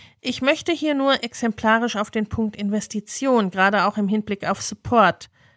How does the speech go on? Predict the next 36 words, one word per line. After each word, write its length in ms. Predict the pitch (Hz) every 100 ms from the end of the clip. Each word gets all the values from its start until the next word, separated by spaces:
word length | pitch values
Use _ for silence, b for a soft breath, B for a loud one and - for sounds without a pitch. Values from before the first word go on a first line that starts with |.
| b
eingehen 560 | - 180 180 170 175 180
und 180 | 175 -
diesen 240 | 175 185
herauf-, 560 | 175 185 156 143 - - -
herausgreifen. 1000 | - 180 156 151 - - 135 - - - _ _
Zum 200 | - 277
Start 440 | 254 262 247 330 339
des 120 | -
Business, 520 | - 240 - 269 269
wenn 160 | 233 208
die 100 | 175
Einnahmen 480 | 208 285 254 226
noch 160 | 202 190
nicht 400 | 269 330 - -
oder 180 | 208 196
noch 160 | 196
nicht 280 | 214 277 -
so 80 | 196
da 320 | 180 170 170
sind, 280 | 180 226 254
scheuen 380 | - 226 196 190
viele 340 | - 196 190
die 200 | 180 180
Investition. 840 | 185 185 175 - 190 - 170 175 175 _
Sie 180 | - 254
kommen 300 | 311 320 254
daher 260 | 226 233
meist 380 | 214 214 208 - 285
deutlich 400 | 277 277 247 -
langsamer 680 | 254 277 311 254 214 180 180
voran 400 | 190 190 202 233
oder 300 | 285 349 311
brechen 420 | 233 262 262 233
gar 200 | 214 208
ab. 300 | 320 - -
Leider 580 | - 233 262 233 220 254